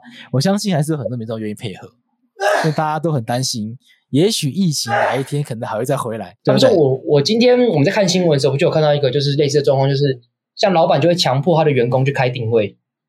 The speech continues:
Speaker 2: 就已经开始出现，已经开始出现，不是政府要求你这样做，
Speaker 1: 对。
Speaker 2: 就是你的，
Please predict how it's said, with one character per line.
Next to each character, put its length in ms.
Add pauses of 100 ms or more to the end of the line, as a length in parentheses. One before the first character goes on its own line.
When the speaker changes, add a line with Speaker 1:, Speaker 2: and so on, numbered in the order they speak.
(400)
Speaker 2:
就 100
已 120
经 80
开 120
始 120
出 260
现， 320
已 80
经 100
开 240
始 60
出 80
现， 180
不 120
是 80
政 180
府 100
要 120
求 120
你 80
这 80
样 120
做， 200
Speaker 1:
对。 40
Speaker 2:
就 120
是 80 (240)
你 280
的， 380